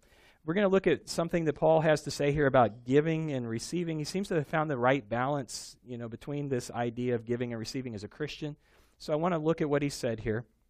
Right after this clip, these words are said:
So please listen to what he said, and then we'll kinda dig into it as well. I'm gonna read this out of the New Living Translation. You can follow along on the screen or follow along in your own Bible. Paul wrote this. He said, "As you know, you Philippians were the only ones who gave me financial help when I first brought you the good news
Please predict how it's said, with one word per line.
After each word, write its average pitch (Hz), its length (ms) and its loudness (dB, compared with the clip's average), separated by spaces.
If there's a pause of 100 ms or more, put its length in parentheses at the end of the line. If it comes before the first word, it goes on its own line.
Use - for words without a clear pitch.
(100)
So - 160 -10
please 185 260 0
listen 185 280 -2
to 214 80 2
what 208 100 2
he 214 80 0
said, 240 240 -2
and 226 100 -4
then 180 60 -2
we'll 160 100 0
kinda 160 240 -2
dig 156 260 -4
into 156 300 -2
it 143 80 0
as 135 100 -6
well. 131 260 0 (220)
I'm 170 100 0
gonna 180 120 2
read 170 140 6
this 170 160 0
out 151 100 4
of 143 80 -8
the 131 60 -2
New 131 180 -2
Living 151 240 2
Translation. 135 680 -6
You 131 80 -6
can 139 100 -10
follow 135 280 -2
along 135 260 -4
on 131 60 -10
the 120 40 -8
screen 135 340 -8
or 127 60 -6
follow 127 280 -6
along 131 200 -6
in 131 100 -8
your 120 120 -8
own 110 100 -6
Bible. 104 360 -4 (1300)
Paul 147 160 4
wrote 143 180 2
this. 135 120 0
He 147 100 -2
said, 156 160 2
"As 160 140 4
you 180 100 2
know, 196 120 2
you 185 160 -2
Philippians 202 440 -2
were 165 80 -2
the 151 120 0
only 226 260 -2
ones 214 240 -2
who 185 80 -4
gave 165 220 0
me 175 80 -2
financial 156 480 -2
help 143 280 2 (380)
when 151 140 -2
I 147 60 -2
first - 280 -2
brought 180 240 2
you 165 120 0
the 147 100 -2
good 151 200 -4
news 131 460 -4